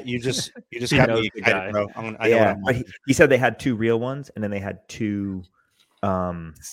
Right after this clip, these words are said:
Speaker 3: Like, stunt.
Speaker 2: fully, fully
Speaker 1: Functioning.
Speaker 2: made mo-, models, like, s-, s-,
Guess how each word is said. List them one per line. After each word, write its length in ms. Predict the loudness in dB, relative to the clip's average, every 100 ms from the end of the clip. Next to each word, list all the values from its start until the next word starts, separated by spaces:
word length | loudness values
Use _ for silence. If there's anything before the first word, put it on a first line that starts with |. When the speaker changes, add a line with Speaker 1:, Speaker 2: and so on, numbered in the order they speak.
| -20 _
Speaker 3:
Like, 140 | -10 -10
stunt. 20 |
Speaker 2:
fully, 720 | -4 4 6 6 2 -2 -6 _ -18 -16 -16
fully 500 | -20 -8 2 4 4
Speaker 1:
Functioning. 400 | 2 2 0 0
Speaker 2:
made 200 | -2 -6 -18 _ _ -20 _ _ _ _ -20 -20 _
mo-, 360 | -4 -2 -2 -4 -6
models, 680 | -4 -2 -4 -6 -14 -20 -20 _ _ _ -10 -6
like, 300 | -6 -6 -20 _ _ _
s-, 160 | -20 -20 _ _ _ _ _ _ _ _ _
s-, 300 | -16 -14 -10